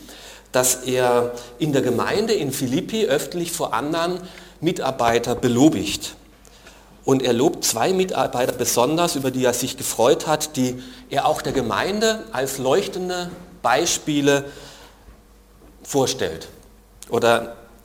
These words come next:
äh, ins Gedächtnis ruft. Und das Thema dieser Predigt heute ist Leben mit Ausstrahlung. Und zuerst geht es um zwei leuchtende Vorbilder. Paulus erzählt von diesen Vorbildern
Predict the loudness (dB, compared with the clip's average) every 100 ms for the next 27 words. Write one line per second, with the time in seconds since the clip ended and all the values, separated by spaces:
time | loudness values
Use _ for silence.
0 | -20 -8 -2 0 0 -2 -6 0 4 4
1 | 4 -2 -4 -6 -10 -12 -20 -20 -20 -20
2 | -20 -20 -20 -4 0 2 2 2 4 4
3 | 2 -4 -16 -20 -14 -2 0 2 0 0
4 | -2 -10 -8 0 0 0 -2 4 4 4
5 | 0 -2 -4 2 4 4 0 -2 -6 -14
6 | -20 -8 4 4 6 2 0 0 2 4
7 | 2 -2 -10 -20 -20 -14 -10 -6 -4 -2
8 | 0 -2 -2 0 0 -2 -2 -4 -4 -4
9 | 0 2 4 4 4 4 2 -2 2 2
10 | 0 -4 2 4 4 0 -4 -10 -14 -20
11 | -20 -20 -20 -20 -20 -18 -18 -18 -8 0
12 | 2 2 0 -4 -4 0 2 2 2 0
13 | 2 2 2 0 0 0 2 4 4 2